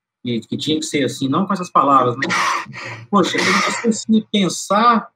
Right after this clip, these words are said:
quando você se pegar pensando em algo,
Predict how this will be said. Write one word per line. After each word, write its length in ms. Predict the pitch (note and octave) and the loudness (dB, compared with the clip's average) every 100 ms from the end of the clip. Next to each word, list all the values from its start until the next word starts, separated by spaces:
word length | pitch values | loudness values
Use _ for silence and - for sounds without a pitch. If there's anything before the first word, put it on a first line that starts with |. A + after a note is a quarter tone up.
| - | 0
quando 160 | F3 | 2
você 220 | F#3 F#3 | 2 2
se 240 | F#3 - A3 | -2 2 0
pegar 640 | - G#3 C#3+ D#3+ F3+ F3+ - | 2 2 2 2 0 -2 0
pensando 540 | F#3+ F3 - G#3 G#3+ | 0 0 -2 0 2
em 120 | F#3 | 2
algo, 240 | B2+ - | 0 -4